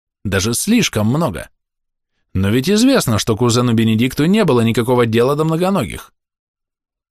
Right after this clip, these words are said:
"Стоило ли плыть пять, а может быть и все шесть тысяч миль, — жаловался он, — попасть в сильнейшую бурю, потерпеть крушение, чтобы не найти ни одного из тех американских насекомых,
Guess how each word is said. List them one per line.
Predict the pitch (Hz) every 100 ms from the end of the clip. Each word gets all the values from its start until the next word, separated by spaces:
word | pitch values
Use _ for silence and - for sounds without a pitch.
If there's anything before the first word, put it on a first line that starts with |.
| _
"Стоило | - - 220 208 160 156
ли | 160
плыть | 160 175 143
пять, | - 175 208 143
а |
может | 139 135 131
быть | 151
и | 131
все | 165
шесть | 156 - 196 190 -
тысяч | 165 156 135 127
миль, — | 202 254 190 - _
жаловался | 95 92 90 92 95 127
он, — | 87 62 - _ _
попасть | - 180 190 220 170
в | -
сильнейшую | 160 180 180 208 156 143 147
бурю, | 156 277 208 101 _ _
потерпеть | - 139 185 220 190
крушение, | - 170 165 247 294 226
чтобы | 147 156 175
не | 202
найти | 202 180 214
ни | 240
одного | 226 180 175 175 208
из | 180
тех | - 196
американских | 175 160 143 202 196 - -
насекомых, | 170 - 127 135 220 233